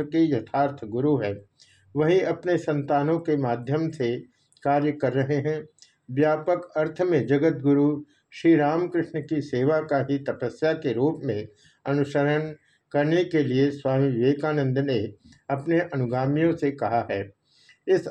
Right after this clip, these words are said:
आदर्श के अनुसार रामकृष्ण संघ के सन्यासियों में कितने ही अपने दीक्षा गुरु के निकट रहने की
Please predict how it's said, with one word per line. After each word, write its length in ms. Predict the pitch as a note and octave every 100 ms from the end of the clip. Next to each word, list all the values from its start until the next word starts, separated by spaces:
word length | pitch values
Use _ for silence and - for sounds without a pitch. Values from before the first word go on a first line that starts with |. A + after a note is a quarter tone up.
| -
आदर्श 420 | C#3+ D3 F3+ E3 F3+
के 240 | E3 E3
अनुसार 560 | E3 C#3 C3+ C#3 C3+ C#3 E3 - _ _ _
रामकृष्ण 720 | C3 C#3+ E3 F3+ E3+ E3+ -
संघ 360 | E3+ - D#3 E3 E3
के 220 | E3+ E3
सन्यासियों 760 | - C3 C3 C#3 C3+ C#3 E3+
में 280 | D#3 A#2 B2 - _ _ _ -
कितने 460 | D#3 D#3 E3+ F#3+
ही 180 | E3+ E3 E3
अपने 300 | D3+ - D3+ D3+
दीक्षा 440 | C3 C3 - D#3+
गुरु 260 | C#3+ C#3+ D#3+
के 200 | D#3 C#3
निकट 440 | A#2 A2+ C#3+ C#3 A#2
रहने 300 | A#2 C3+ D3+
की 360 | D3+ A#2 B2+